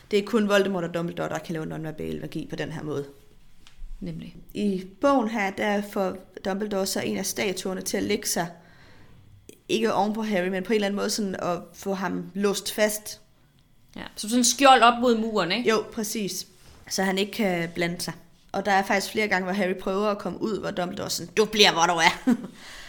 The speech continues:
Speaker 1: Han vil simpelthen ikke have Harry,
Speaker 2: Og
Speaker 1: han
Speaker 2: med
Speaker 1: blander
Speaker 2: god
Speaker 1: sig.
Speaker 2: grund, hvordan skal han kunne, altså, intervene i den her kamp på nogen måde?
Speaker 1: Ja,
Speaker 2: Altså,
Speaker 1: jeg tror
Speaker 2: det
Speaker 1: også,
Speaker 2: er
Speaker 1: det vil
Speaker 2: noget
Speaker 1: kun være en
Speaker 2: helt
Speaker 1: ulempe,
Speaker 2: andet.
Speaker 1: hvis han lige pludselig blander sig.
Speaker 2: Det er det da også. Altså, så skal Dumbledore lige pludselig forsvare på to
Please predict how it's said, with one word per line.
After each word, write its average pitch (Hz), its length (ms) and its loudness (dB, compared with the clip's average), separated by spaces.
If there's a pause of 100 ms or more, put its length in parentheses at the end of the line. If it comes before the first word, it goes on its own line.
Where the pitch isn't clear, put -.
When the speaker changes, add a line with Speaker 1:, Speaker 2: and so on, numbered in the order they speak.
(180)
Speaker 1:
Han 214 80 2
vil 202 80 0
simpelthen 202 260 0
ikke 160 160 -6
have 156 120 -2
Harry, 156 140 -2
Speaker 2:
Og 165 60 10
Speaker 1:
han 233 120 12
Speaker 2:
med 220 100 4
Speaker 1:
blander - 80 -4
Speaker 2:
god 269 220 10
Speaker 1:
sig. - 60 -4
Speaker 2:
grund, 226 380 8
hvordan 202 400 4
skal 208 240 2
han 180 280 -2
kunne, 180 460 -2
altså, 180 420 -2
intervene 180 460 -2
i 175 40 -2
den 175 120 0
her 165 80 -4
kamp 170 280 -4
på 170 60 -8
nogen 170 240 -4
måde? 156 240 -8
Speaker 1:
Ja, 202 140 -4
Speaker 2:
Altså, 165 140 -4
Speaker 1:
jeg 214 100 4
tror - 160 6
Speaker 2:
det 226 100 10
Speaker 1:
også, 175 120 6
Speaker 2:
er - 20 2
Speaker 1:
det 254 100 4
vil 214 80 4
Speaker 2:
noget 208 100 4
Speaker 1:
kun 269 160 6
være 254 100 8
en 220 60 4
Speaker 2:
helt 240 100 2
Speaker 1:
ulempe, 240 220 6
Speaker 2:
andet. 175 160 -2
Speaker 1:
hvis 185 140 0
han 185 120 -4
lige 185 120 -6
pludselig 185 260 -6
blander 85 240 -6
sig. - 140 -14 (720)
Speaker 2:
Det - 100 2
er 202 80 6
det 220 160 2
da 175 100 -2
også. 175 180 -4
Altså, 185 180 -4
så 202 100 -2
skal 202 200 -4
Dumbledore 208 460 0
lige 196 100 -2
pludselig 190 220 -8
forsvare 180 380 -2
på 175 80 -10
to - 380 -4